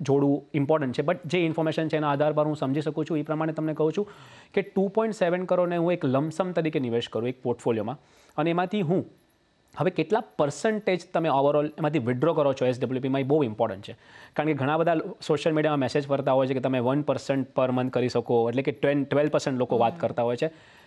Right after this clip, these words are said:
Speaker 1: which is not idealistic. અમારું જે બેક કેલ્ક્યુલેશન છે અને અમે જે સ્ટ્રેટેજી બનાવી છે, મને લાગે છે એ પ્રમાણે ફોર ટુ ફાઈવ પર્સન્ટ મેક્સિમમ, અ, પ્રીતિજી, એક વિથડ્રોલ હોવું જોઈએ તમારા overall કોર્પસમાંથી. કારણ કે આ પોર્ટફોલિયો થોડો તમારે કન્ઝર્વેટિવ રાખવો પડે. જો તમને overall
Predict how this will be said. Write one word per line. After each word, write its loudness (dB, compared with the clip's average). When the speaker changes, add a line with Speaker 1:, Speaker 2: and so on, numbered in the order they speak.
Speaker 1:
which 0
is -2
not 0
idealistic. -2
અમારું 2
જે 2
બેક 0
કેલ્ક્યુલેશન 2
છે -2
અને 2
અમે 2
જે 2
સ્ટ્રેટેજી 0
બનાવી 0
છે, -6
મને 0
લાગે 0
છે -4
એ 0
પ્રમાણે -2
ફોર 2
ટુ 0
ફાઈવ 2
પર્સન્ટ 0
મેક્સિમમ, -2
અ, -2
પ્રીતિજી, -2
એક -4
વિથડ્રોલ 0
હોવું 2
જોઈએ -2
તમારા 0
overall 4
કોર્પસમાંથી. -2
કારણ 0
કે 2
આ 6
પોર્ટફોલિયો 2
થોડો 2
તમારે 0
કન્ઝર્વેટિવ 2
રાખવો 0
પડે. 0
જો 2
તમને 2
overall 4